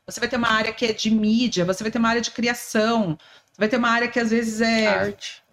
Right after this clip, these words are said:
Speaker 1: de
Speaker 2: Então,
Speaker 1: artes,
Speaker 2: então.
Speaker 1: né? Focado em, em redes sociais ali, mais pra um. Então, assim, troca, né? Troca com as pessoas, conversa, chama pro, pro café, mesmo que seja um café virtual, faça treinamento. Às vezes, tem,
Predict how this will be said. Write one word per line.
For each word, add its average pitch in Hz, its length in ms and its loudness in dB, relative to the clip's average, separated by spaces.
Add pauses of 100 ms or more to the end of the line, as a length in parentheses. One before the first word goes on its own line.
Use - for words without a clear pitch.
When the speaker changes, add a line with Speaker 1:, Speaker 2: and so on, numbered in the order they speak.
(100)
Speaker 1:
de 220 140 0
Speaker 2:
Então, 208 120 2
Speaker 1:
artes, 208 600 2
Speaker 2:
então. 165 60 -2
Speaker 1:
né? 214 260 2
Focado 233 500 0
em, 233 320 2 (240)
em 214 80 2
redes 233 240 0
sociais 226 760 0
ali, 208 240 2
mais 214 200 2
pra 226 160 -2
um. 220 80 4 (720)
Então, 277 160 0
assim, 349 220 0
troca, 247 560 0
né? 202 220 0
Troca 240 340 0
com - 80 -2
as 277 100 0
pessoas, 214 640 0
conversa, 208 560 0
chama 214 240 -2
pro, 220 240 0
pro 214 140 -2
café, 202 440 2
mesmo 202 200 0
que - 60 -12
seja 214 200 2
um 226 40 0
café 226 240 0
virtual, 190 560 0
faça 220 280 -2
treinamento. 220 400 0
Às 185 140 -4
vezes, 208 140 -4
tem, 214 120 -10